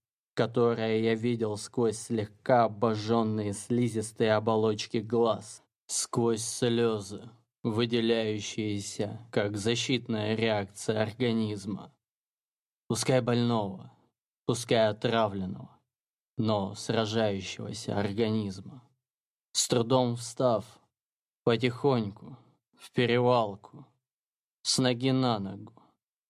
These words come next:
я продолжил своё путешествие. Кашель периодически вырывался из грудной клетки стоном боли и несколькими каплями собственной крови. Но я мог дышать.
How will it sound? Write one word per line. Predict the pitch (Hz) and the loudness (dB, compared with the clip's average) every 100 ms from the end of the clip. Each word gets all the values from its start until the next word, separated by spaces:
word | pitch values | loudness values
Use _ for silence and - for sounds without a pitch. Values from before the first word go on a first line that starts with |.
| _ _ | _ _
я | 123 113 | 0 2
продолжил | 113 120 120 127 123 107 104 | 2 0 2 2 0 0 -6
своё | 95 117 110 104 | -4 0 2 0
путешествие. | - 110 113 - 117 98 - - - - _ _ _ _ _ _ _ _ - | -2 -4 -4 -2 -2 -2 -6 -14 -20 -20 _ _ _ _ _ _ _ _ 0
Кашель | 139 127 131 120 | 2 2 0 -2
периодически | 123 117 117 117 127 120 117 - 113 | 0 2 4 2 -2 -4 -6 -2 0
вырывался | 107 107 113 117 113 107 117 | 2 2 2 4 2 0 -4
из | 107 104 | -4 -4
грудной | 110 107 117 110 | -4 0 0 0
клетки | 110 117 110 113 110 | 0 0 0 -4 -8
стоном | 104 - 117 110 104 101 | -6 0 0 2 -2 -2
боли | 98 117 113 98 - _ _ _ _ _ _ | 0 2 2 -2 -10 _ _ _ _ _ _
и | - 120 110 98 98 | -2 0 0 -2 0
несколькими | 104 120 113 117 107 101 127 101 | 0 0 -2 -4 -6 -6 -4 -2
каплями | 98 - 113 113 104 107 | -2 0 0 0 -2 0
собственной | 104 - 120 110 - - 104 104 101 | -2 -2 -2 -2 -6 -4 -2 -2 -2
крови. | 120 110 104 98 - - _ _ _ _ _ _ _ | -4 -2 0 -2 -6 -16 _ _ _ _ _ _ _
Но | 123 113 | -2 0
я | 110 107 | 2 0
мог | 104 101 101 | -2 -4 -4
дышать. | 110 104 - 101 98 | -4 -4 -4 -6 -8